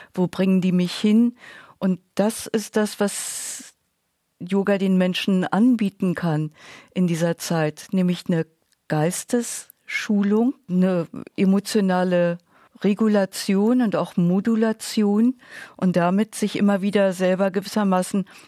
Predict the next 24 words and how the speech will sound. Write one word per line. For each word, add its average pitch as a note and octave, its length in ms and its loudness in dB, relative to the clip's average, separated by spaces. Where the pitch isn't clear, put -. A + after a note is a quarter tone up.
aus G3+ 240 0
dem G#3+ 180 2
Feuer G#3 380 0
rausholen. F#3 760 -2
Und F#3+ 160 0
was - 380 -4
Yoga F#3+ 360 0
sehr F3 200 -2
interessiert, G3+ 720 -4
ist, - 340 -4
dass - 760 -6
die G#3 100 2
Menschen G3 460 2
befähigt G3+ 640 -2
werden, F#3+ 440 0
ähm, F#3 380 0
zu - 160 -6
verstehen, G#3+ 680 0
wie G3 120 0
viel A3 320 0
sie G3+ 200 -2
selber G3+ 500 0
tun A3 400 0
können A3+ 500 0